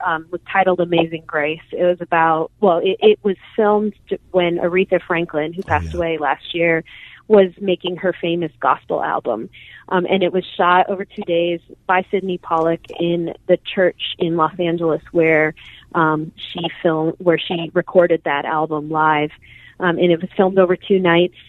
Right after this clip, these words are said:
Speaker 1: and you can kind of, there's a lot of audience <laughs> participation, um, because she's in a church where people clearly know that they're part of the worship experience.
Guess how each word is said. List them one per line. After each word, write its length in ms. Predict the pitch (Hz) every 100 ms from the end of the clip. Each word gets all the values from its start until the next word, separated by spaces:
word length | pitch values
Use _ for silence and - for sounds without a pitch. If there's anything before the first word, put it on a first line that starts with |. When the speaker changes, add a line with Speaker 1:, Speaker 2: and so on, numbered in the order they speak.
| -
Speaker 1:
and 200 | 180 185
you 100 | 202
can 180 | - 202
kind 280 | - 202 190
of, 140 | 175 - _ - 202
there's 160 | 226 226
a 60 |
lot 180 | 226 226
of 120 | 220 -
audience 400 | 180 185 190 185
<laughs> 40 | -
participation, 960 | 233 - - 240 233 220 - 269 277 -
um, 340 | 214 180 175 -
because 260 | 208 226 -
she's 160 | 202
in 120 | 190 185
a 60 |
church 320 | 180 196 190
where 120 | - 175
people 300 | 220 - 180
clearly 540 | - 190 180 170 160 - - -
know 180 | 202
that 220 | 190 165 -
they're 200 | 175 180
part 320 | - 170 -
of 120 | 185
the 80 | 208
worship 360 | 208 214 - 233
experience. 680 | 233 - - 240 247 285